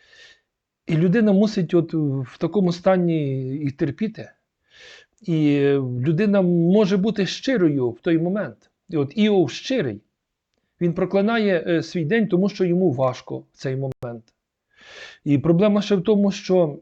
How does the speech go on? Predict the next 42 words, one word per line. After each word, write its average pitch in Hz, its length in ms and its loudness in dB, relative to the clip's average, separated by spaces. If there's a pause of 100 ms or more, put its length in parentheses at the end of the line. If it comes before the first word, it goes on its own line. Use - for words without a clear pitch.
він 156 280 -2
не 196 80 0
може 196 300 0
з-, 156 220 -12
в 151 180 -6
цей 196 160 -2
момент 185 500 0
загадати, 165 680 0
скільки 175 400 -6
добра 175 380 0
було 143 320 0
в 123 40 -4
його 139 220 -4
житті. 117 380 -12 (1040)
І 165 140 -2
він 180 160 0
зараз 185 340 0
відчуває 185 460 0
тільки 165 340 -4
те, 180 180 -2
що 170 360 -2
от 156 160 -4 (100)
зараз 180 600 -2
є. 107 160 -12 (540)
Його 135 180 -6
біль, 190 200 -2
його 139 200 -2
страждання. 165 680 -4 (1120)
І 147 140 -2
давайте 202 340 0
ми 190 100 2
згадаємо 180 480 2
Христа. 175 480 -4 (1040)
Христос 170 420 -4
був 170 180 0
безгрішний, 165 640 -2
він 165 140 -4
же 151 140 -4
ж 127 80 -8
Господь 160 460 -4
і 180 80 -2
Бог. 160 400 -2